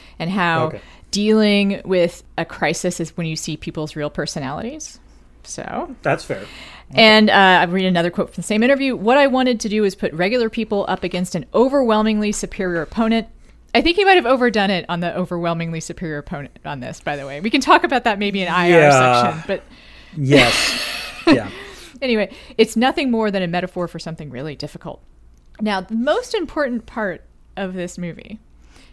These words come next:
Speaker 2: <laughs>
Speaker 1: I did not know this, but it's, it's kind of a lovely detail, is that the dragon technology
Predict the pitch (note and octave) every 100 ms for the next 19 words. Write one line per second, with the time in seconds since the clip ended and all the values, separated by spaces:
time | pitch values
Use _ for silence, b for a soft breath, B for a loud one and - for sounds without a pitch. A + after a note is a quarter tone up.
0 | b - _ - C3 - - - - A3+
1 | C4 C#4 C4+ G#3+ F#3 - - - - -
2 | F#3+ F3 F#3+ G3 - F#3+ - - - A#3
3 | A3+ G3+ F3 F3+ E3+ D#3+ C#3+ C3+ b b
4 | b b b b _ - A3+ G#3 A3 G3+
5 | F#3+ E3+ G3 G#3 G3 F#3 F3 F3 F3+ G#3+
6 | A#3+ A#3 - A3+ F#3 D#3+ F3 A3+ - D4+
7 | D4+